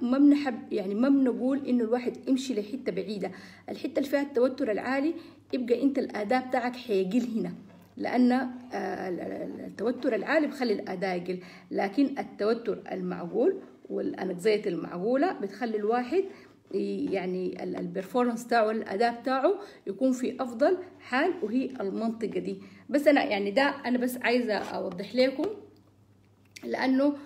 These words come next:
عشان تعرفوا يعني شنو ال-، لما أقول المنطقة ولا الزون اللي هو الحتة ال-، ال-، الواحد اللي بيشعر فيها بالأمان دي. فالفعل الحت-، الحياة الحقيقية هي هنا.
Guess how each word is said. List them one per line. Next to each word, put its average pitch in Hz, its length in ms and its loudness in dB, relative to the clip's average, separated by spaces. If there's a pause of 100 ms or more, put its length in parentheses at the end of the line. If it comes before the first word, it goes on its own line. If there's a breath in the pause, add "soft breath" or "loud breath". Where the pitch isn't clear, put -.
(200 loud breath)
عشان 226 220 -6
تعرفوا 254 280 0
يعني 202 140 -4
شنو 240 200 -6
ال-، 202 400 -6
لما 196 220 -6
أقول 220 240 -4 (200)
المنطقة 202 600 -4
ولا 185 240 -2
الزون 247 320 -2 (420 loud breath)
اللي 214 180 -4
هو 240 100 4
الحتة 226 420 -4 (400 loud breath)
ال-، - 160 -8
ال-، - 200 -8
الواحد 202 400 -6
اللي 180 120 -6
بيشعر 180 220 -8
فيها 190 440 -10 (180)
بالأمان 190 560 -8
دي. 180 160 -10 (340 loud breath)
فالفعل 285 640 -2
الحت-، - 520 -4
الحياة 226 440 2
الحقيقية 302 600 0
هي 330 400 4
هنا. 247 160 4